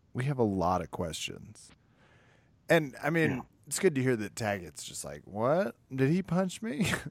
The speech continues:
Speaker 1: <laughs> Felt
Speaker 2: Yeah,
Speaker 1: like a
Speaker 2: I
Speaker 1: kitten
Speaker 2: mean,
Speaker 1: lick. Uh,
Speaker 2: Tackett is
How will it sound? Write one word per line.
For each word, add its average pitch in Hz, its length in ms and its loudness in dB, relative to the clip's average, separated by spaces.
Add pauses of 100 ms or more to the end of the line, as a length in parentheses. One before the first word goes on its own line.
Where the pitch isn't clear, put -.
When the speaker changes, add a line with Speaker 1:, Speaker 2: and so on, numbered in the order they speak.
(160)
Speaker 1:
<laughs> - 380 -20
Felt 185 280 4
Speaker 2:
Yeah, - 200 8
Speaker 1:
like 135 160 2
a - 20 10
Speaker 2:
I 151 60 12
Speaker 1:
kitten 160 120 12 (120)
Speaker 2:
mean, 123 60 6
Speaker 1:
lick. 165 240 2 (320)
Uh, 143 500 8 (240)
Speaker 2:
Tackett 123 300 6
is 95 280 4